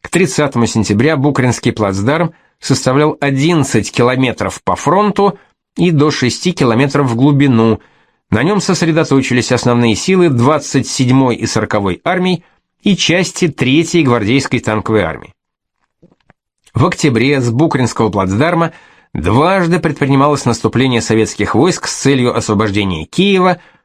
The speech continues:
но заканчивалось бесславно. В конце двадцатого века и особенно в начале двадцать первого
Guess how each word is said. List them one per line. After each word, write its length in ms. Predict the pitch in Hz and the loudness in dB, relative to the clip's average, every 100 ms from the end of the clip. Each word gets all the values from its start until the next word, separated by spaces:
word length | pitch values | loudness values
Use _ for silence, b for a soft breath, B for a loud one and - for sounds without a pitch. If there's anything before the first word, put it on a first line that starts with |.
| _ | _
но 280 | - 104 185 | 0 2 2
заканчивалось 920 | 156 92 - 131 139 127 127 135 - - | 0 -4 -2 -2 -2 0 2 2 -2 -12
бесславно. 920 | 85 85 104 - - 90 80 - - - _ _ _ _ _ _ _ _ _ _ _ _ _ _ _ _ | -10 -4 -4 -4 -6 -2 -2 -4 -10 -20 _ _ _ _ _ _ _ _ _ _ _ _ _ _ _ _
В 100 | - | -4
конце 480 | 139 131 - 104 90 | -2 0 -2 -2 -4
двадцатого 600 | 78 92 107 110 95 90 | -4 -4 -2 -4 -4 -2
века 300 | 92 147 165 | 0 0 0
и 60 | 101 | -2
особенно 400 | 85 123 92 92 | -2 -2 0 0
в 60 | 90 | -2
начале 320 | 90 92 87 | -2 -2 0
двадцать 500 | 104 95 - - - | -2 -4 -8 -10 -2
первого 540 | 160 180 165 165 160 | 0 0 0 0 -2